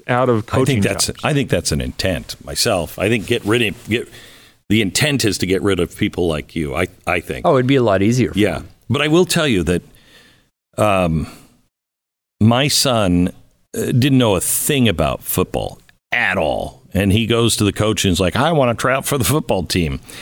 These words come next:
Speaker 2: And, uh, so he goes and runs a couple of plays, which he didn't even understand what that meant. Completely could not throw, could not catch.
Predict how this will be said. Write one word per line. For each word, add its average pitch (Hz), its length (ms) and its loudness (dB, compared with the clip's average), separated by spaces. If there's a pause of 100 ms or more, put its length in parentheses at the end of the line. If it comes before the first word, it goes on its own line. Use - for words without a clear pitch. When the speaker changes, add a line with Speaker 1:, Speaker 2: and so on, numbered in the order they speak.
(280)
Speaker 2:
And, 101 360 0
uh, 90 340 2
so 113 200 0
he 110 100 2
goes 98 240 0
and 90 280 0 (160)
runs 101 440 2
a 80 40 -6
couple 87 320 -2
of - 140 -6
plays, 98 440 0
which 95 160 0
he 117 80 0
didn't 104 260 0
even 92 200 2
understand 82 500 0
what 78 160 -2
that 73 140 0
meant. 90 300 2 (560)
Completely 127 800 2
could 98 200 -2
not 90 220 0
throw, 139 400 2
could 95 280 -2
not 80 320 0
catch. 127 420 0